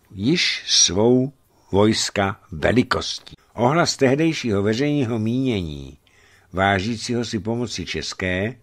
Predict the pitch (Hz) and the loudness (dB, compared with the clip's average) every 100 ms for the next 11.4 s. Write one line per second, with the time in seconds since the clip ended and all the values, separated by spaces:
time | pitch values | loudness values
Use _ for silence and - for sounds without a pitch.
0 | _ _ _ - 101 - 110 104 139 147 | _ _ _ -6 -4 -2 -2 0 -2 -2
1 | 147 120 110 120 135 139 135 - 123 95 | -2 0 -2 0 0 0 -2 -2 -2 -2
2 | - 101 104 - 120 123 - 120 107 127 | -4 -4 -4 -4 -6 -6 -4 -4 -4 -4
3 | 113 - 113 113 - 90 85 82 92 98 | -6 -4 -4 -4 -4 -4 -4 -4 -4 -4
4 | 98 120 131 - _ _ _ - 113 98 | -4 -4 -8 -16 _ _ _ -6 -2 0
5 | 101 101 104 101 95 - 98 92 90 87 | 2 2 0 0 -2 -4 -2 -2 -2 -4
6 | 90 143 _ _ _ _ - 101 104 82 | -6 -8 _ _ _ _ -8 0 0 0
7 | 76 92 113 - - 147 151 147 - _ | -2 0 -2 -6 -6 -4 -4 -6 -14 _
8 | _ - - 117 127 - 87 - 98 92 | _ -10 -2 0 0 -2 -6 -4 -4 -2
9 | 107 123 120 101 104 98 101 98 - 82 | -2 -4 -4 -2 0 0 -2 -6 -6 -4
10 | - - - 69 - _ - 101 208 - | -4 -12 -12 -12 -12 _ -2 2 2 2
11 | - 196 - | 0 0 -2